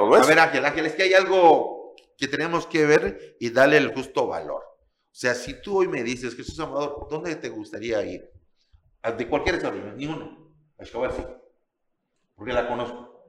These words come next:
Speaker 2: ¿sí? Ir a Ixcabal
Speaker 1: O porque no la
Speaker 2: significa
Speaker 1: conozco.
Speaker 2: No, no, no, yo sí.
Speaker 1: Por
Speaker 2: Ir a,
Speaker 1: eso, también
Speaker 2: porque
Speaker 1: el otro
Speaker 2: ir a
Speaker 1: dice,
Speaker 2: Ixcabal,
Speaker 1: "No la
Speaker 2: haz de cuenta
Speaker 1: conozco".
Speaker 2: que estoy yendo a Chichén Itzá. Estoy, escúchame, por las dimensiones, por la forma que es, ¿sí? Ir a, ir a Ixcabal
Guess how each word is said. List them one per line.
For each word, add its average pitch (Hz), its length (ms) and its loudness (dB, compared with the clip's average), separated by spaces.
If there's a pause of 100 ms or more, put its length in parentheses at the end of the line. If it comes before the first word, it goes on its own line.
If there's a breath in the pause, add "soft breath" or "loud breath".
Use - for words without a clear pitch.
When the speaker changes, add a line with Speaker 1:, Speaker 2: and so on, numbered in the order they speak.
(160)
Speaker 2:
¿sí? - 260 -18 (720)
Ir 180 200 -2
a - 340 -6
Ixcabal 135 420 4
Speaker 1:
O 131 60 8
porque 120 180 0
no 127 160 4
la 151 100 6
Speaker 2:
significa 165 120 2
Speaker 1:
conozco. 143 380 4
Speaker 2:
No, 151 240 2
no, 185 240 2
no, 185 220 2
yo 214 160 4
sí. 226 260 -4 (180)
Speaker 1:
Por 156 100 10
Speaker 2:
Ir 180 60 12
a, - 20 10
Speaker 1:
eso, 135 220 6
también 151 340 8
Speaker 2:
porque 165 160 10
Speaker 1:
el 175 40 12
otro 180 120 8
Speaker 2:
ir 180 40 6
a - 40 8
Speaker 1:
dice, 151 100 6
Speaker 2:
Ixcabal, 175 220 4
Speaker 1:
"No 202 100 12
la 185 80 8
Speaker 2:
haz 208 40 8
de 202 60 2
cuenta 170 160 6
Speaker 1:
conozco". 196 280 4
Speaker 2:
que 185 80 2
estoy 185 180 0
yendo 180 240 0
a - 60 0
Chichén 120 340 -12
Itzá. - 300 -16 (640)
Estoy, 147 500 -4
escúchame, 202 440 -2 (180)
por 170 100 4
las 156 140 4
dimensiones, 170 680 -6
por 170 140 -2
la 147 100 6
forma 175 420 0
que 175 200 0
es, - 80 -6 (400)
¿sí? 165 260 -6 (240 loud breath)
Ir 214 220 0
a, - 40 8 (200)
ir 220 260 0
a 147 100 2
Ixcabal 139 600 2